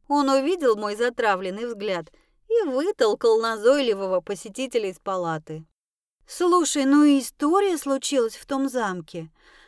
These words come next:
Жаль, что там были Лайза, Рейнер и твоя мачеха», сочувственно произнесла Мирта, вырывая меня из размышлений. Я помрачнела, вспомнив официальную версию их гибели.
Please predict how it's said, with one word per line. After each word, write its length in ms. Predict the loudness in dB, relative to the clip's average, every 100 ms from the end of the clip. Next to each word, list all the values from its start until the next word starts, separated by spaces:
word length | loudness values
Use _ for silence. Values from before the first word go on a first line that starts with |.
| _ _ _ _
Жаль, 460 | -10 -4 2 2 2
что 220 | -2 -6
там 280 | -4 -2 0
были 220 | 2 4
Лайза, 580 | 4 4 2 0 -2 0
Рейнер 500 | 2 2 0 -4 -8
и 80 | -10
твоя 420 | -6 -2 0 0
мачеха», 760 | -2 -4 -6 -12 -14 -14 -14 -18 _ _ _
сочувственно 800 | 0 0 2 -2 -2 0 -2 0
произнесла 640 | 2 2 0 -6 -8 -8 -4
Мирта, 540 | -2 -2 -4 -8 -8 _ _ -6
вырывая 560 | 6 8 8 6 4
меня 260 | 0 -2 -4
из 100 | -2
размышлений. 1000 | -2 -2 -4 -4 -6 -4 -4 -4 -6 -10 _ _ _ _ _
Я 280 | -10 -4 -4
помрачнела, 1040 | -2 -2 -2 -2 -2 -4 -6 -4 -2 -2
вспомнив 520 | -4 -2 0 0 -4 -6
официальную 720 | -6 -8 -6 -6 -6 -8 -2
версию 520 | -2 -2 -6 -10 -10
их 80 | -10
гибели. 600 | -12 -10 -8 -8 -8